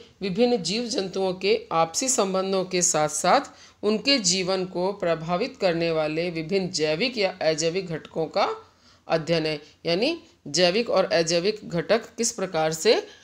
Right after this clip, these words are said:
अ, आपस में, अ, इनको जीव जंतुओं को प्रभावित करते हैं या जीव जंतुओं की विभिन्न, अ, क्रियाकलापों के द्वारा वातावरण या भौतिक, अ, जो कारक हैं वो भी किस प्रकार से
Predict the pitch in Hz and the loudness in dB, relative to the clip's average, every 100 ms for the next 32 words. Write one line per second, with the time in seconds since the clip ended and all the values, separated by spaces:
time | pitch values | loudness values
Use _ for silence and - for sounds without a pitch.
0 | - - 170 165 165 - 165 160 180 185 | -20 -4 0 2 2 2 2 2 0 0
1 | 196 240 - - 165 165 160 165 185 175 | 2 0 0 -6 -2 0 0 0 0 0
2 | 170 185 185 165 170 170 165 170 175 165 | 0 0 2 0 0 0 0 0 -2 0
3 | 196 214 165 165 160 180 - 160 160 175 | -2 0 0 2 0 0 -2 -4 -2 -2
4 | 190 254 285 - _ 170 226 285 285 170 | 0 -4 -6 -20 _ 4 4 4 -2 -2
5 | 233 220 226 220 214 202 190 185 185 247 | 0 4 4 4 0 0 -4 -2 2 2
6 | 277 359 - - - 170 170 196 247 262 | 0 -4 -10 -20 -4 0 0 2 4 6
7 | 220 185 180 185 185 170 165 160 208 214 | 6 6 6 2 -2 0 2 4 2 4
8 | 160 160 185 185 220 233 180 170 165 165 | 2 4 2 4 2 2 4 2 2 -2
9 | 202 208 175 165 156 156 147 147 135 147 | -2 -2 0 2 2 0 -2 -8 -10 -2
10 | 175 170 160 156 165 165 196 170 170 - | 2 2 4 4 4 2 -2 -2 -4 -4
11 | 180 165 160 151 151 214 294 | -6 -6 -4 -4 -2 2 2